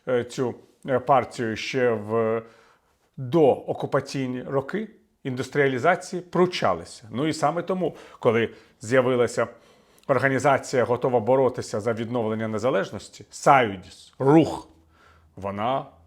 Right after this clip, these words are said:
мала підтримку практично усього населення республіки. Створити якийсь інтернаціональний фронт з етнічних росіян, як у Латвії і Естонії, в Литві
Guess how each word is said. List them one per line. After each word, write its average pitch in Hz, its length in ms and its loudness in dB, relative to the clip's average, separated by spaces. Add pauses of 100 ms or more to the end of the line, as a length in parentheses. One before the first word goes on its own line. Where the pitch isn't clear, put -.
мала 110 280 -2
підтримку 120 520 -8
практично 117 520 -8
усього 117 500 -4
населення 110 500 -6
республіки. 107 540 -12
Створити 123 420 -4
якийсь 120 440 -6
інтернаціональний 123 960 -4
фронт 117 420 -6
з 107 200 -6
етнічних 120 640 -8
росіян, 131 540 -2
як 113 260 -4
у 123 40 -4
Латвії 113 520 -4 (300)
і 143 220 -6
Естонії, 139 640 -4
в 117 460 -4
Литві 120 420 -6